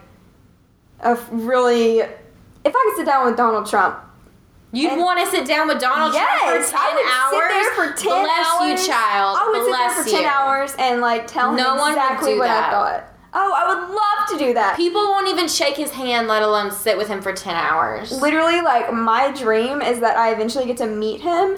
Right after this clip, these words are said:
Speaker 2: Oh.
Speaker 1: so I can, like, give him the finger.
Speaker 2: <laughs>
Speaker 1: Like
Speaker 2: The metaphorical finger or the physical finger?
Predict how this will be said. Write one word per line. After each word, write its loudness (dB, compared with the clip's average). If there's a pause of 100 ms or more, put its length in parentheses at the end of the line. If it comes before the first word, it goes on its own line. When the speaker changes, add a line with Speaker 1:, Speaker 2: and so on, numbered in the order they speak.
Speaker 2:
Oh. 2
Speaker 1:
so 4
I 2
can, -4
like, 0 (600)
give 0
him -2
the -2 (120)
finger. 0
Speaker 2:
<laughs> 0 (800)
Speaker 1:
Like 0 (460)
Speaker 2:
The 2
metaphorical 2
finger 2
or 0
the 0
physical -2
finger? -10